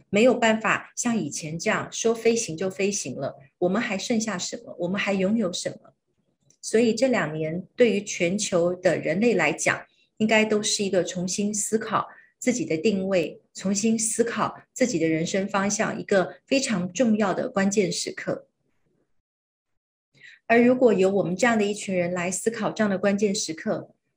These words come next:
那么我们在地球上就可以产生一种光能的力量。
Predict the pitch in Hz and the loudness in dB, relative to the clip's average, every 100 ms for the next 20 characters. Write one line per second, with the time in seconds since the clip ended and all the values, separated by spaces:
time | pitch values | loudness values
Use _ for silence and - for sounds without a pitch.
0 | _ - 240 208 156 113 - _ - 180 | _ -4 0 0 -2 -6 -12 _ -6 -4
1 | 175 190 214 220 - - 233 240 226 202 | -2 -2 -4 -6 -8 0 2 2 0 -2
2 | 180 214 180 185 214 208 165 - 190 165 | -2 -2 -2 -2 -2 -2 -6 -4 -6 -4
3 | 196 202 196 143 - 202 214 151 160 170 | -2 -2 -4 -6 -4 -2 -2 -4 -4 -6
4 | 156 160 - | -4 -6 -6